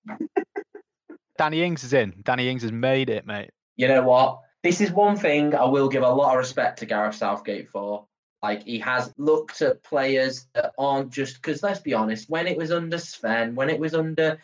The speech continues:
Speaker 1: Sven, Steve McLaren, people like that, they just picked off,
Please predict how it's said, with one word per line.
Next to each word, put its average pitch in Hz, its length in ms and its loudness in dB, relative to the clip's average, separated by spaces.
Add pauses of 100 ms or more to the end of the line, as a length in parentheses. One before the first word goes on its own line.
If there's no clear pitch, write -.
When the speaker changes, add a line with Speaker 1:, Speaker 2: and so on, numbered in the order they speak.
(120)
Speaker 1:
Sven, 160 580 -2
Steve 165 320 -10
McLaren, 156 500 -8
people 165 280 -14
like 160 200 -8
that, 151 180 -8 (440)
they 170 80 -12
just 226 300 -8
picked 214 460 0
off, 139 260 4